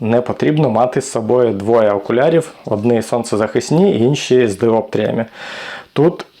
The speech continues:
все поєднано, і це дуже цікаво і корисно. Але, як я вже сказав, е,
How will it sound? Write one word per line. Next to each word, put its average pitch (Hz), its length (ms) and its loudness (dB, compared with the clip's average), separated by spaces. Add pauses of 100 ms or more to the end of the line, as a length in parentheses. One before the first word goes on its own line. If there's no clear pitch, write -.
все - 220 0
поєднано, 165 680 2 (120)
і 147 300 4 (920)
це 185 220 2
дуже 127 580 2
цікаво 120 520 -2 (840)
і - 80 -2
корисно. 104 480 -2 (260)
Але, 123 340 4 (640)
як 160 220 0
я 143 60 2
вже 135 160 0
сказав, 120 480 0 (840)
е, 117 320 0